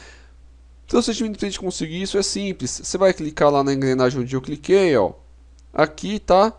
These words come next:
Vai clicar em personalização,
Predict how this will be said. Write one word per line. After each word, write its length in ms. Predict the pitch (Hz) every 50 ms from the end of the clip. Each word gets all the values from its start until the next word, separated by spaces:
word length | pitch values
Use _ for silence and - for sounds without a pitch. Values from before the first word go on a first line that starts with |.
| - - - - - - - - - - - - - - - - - - - - - - - - - - - - - - - - - - - - - - - - - - - - - - - - - - - - - - - -
Vai 140 | 170 180
clicar 320 | 185 - 175 - - 175 160
em 100 | 156 156
personalização, 1300 | 156 - - - 202 185 175 - - 165 156 147 147 151 151 170 190 196 190 - - 185 175 180 202 202